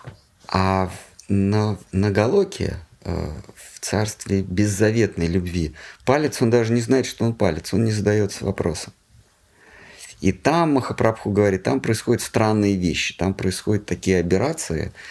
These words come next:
что, э, Всевышний не понимает, он палец или он целый организм. И палец тоже,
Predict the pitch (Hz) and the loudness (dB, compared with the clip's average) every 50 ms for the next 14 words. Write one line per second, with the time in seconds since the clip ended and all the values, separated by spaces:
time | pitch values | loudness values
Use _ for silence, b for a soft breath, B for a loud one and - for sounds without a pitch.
0 | B B B B B B - - - - 98 95 92 90 90 92 92 92 B B | B B B B B B -4 -4 -2 0 2 2 4 2 2 0 -2 -4 B B
1 | B B B B B B B B B _ _ _ _ _ - _ - - _ _ | B B B B B B B B B _ _ _ _ _ -20 _ -20 -20 _ _
2 | _ _ _ _ - - - - - - _ _ _ _ _ _ _ _ _ - | _ _ _ _ -20 -20 -14 -14 -14 -14 _ _ _ _ _ _ _ _ _ -12
3 | - - 90 90 90 87 85 - - - - 101 101 - - _ - - - - | -6 -4 -2 -2 -2 -2 -2 -4 -4 -6 -6 -8 -10 -14 -16 _ -10 -8 -8 -4
4 | - 104 95 98 131 156 147 - - - 110 107 104 101 101 98 101 - - 92 | -2 -2 0 2 2 0 2 0 -2 0 0 2 2 2 0 -2 -4 -4 0 0
5 | 101 110 113 113 - 104 104 104 107 107 107 101 87 76 71 65 - - - _ | 2 2 0 0 0 0 2 2 2 2 2 2 2 0 -2 -4 -8 -12 -20 _
6 | _ - 98 95 90 87 90 - 127 147 160 147 113 90 - - - - - _ | _ 0 2 2 2 0 -2 0 0 2 2 2 0 0 -2 -4 -12 -12 -14 _
7 | _ _ _ _ - - 90 92 95 95 98 104 107 107 B B B B B B | _ _ _ _ -4 -4 0 2 2 2 2 0 -2 -4 B B B B B B
8 | B - - - - 98 90 87 90 85 82 80 80 87 87 85 82 76 - - | B -10 -8 0 0 2 2 2 2 0 0 0 0 0 0 0 -2 -4 -6 -10
9 | 76 - - B B B B B B 117 127 123 - 107 90 80 78 80 80 85 | -12 -14 -16 B B B B B B 0 0 2 2 2 2 2 2 0 0 -2
10 | 85 90 90 90 87 90 90 80 | 0 0 0 0 2 -2 -2 -4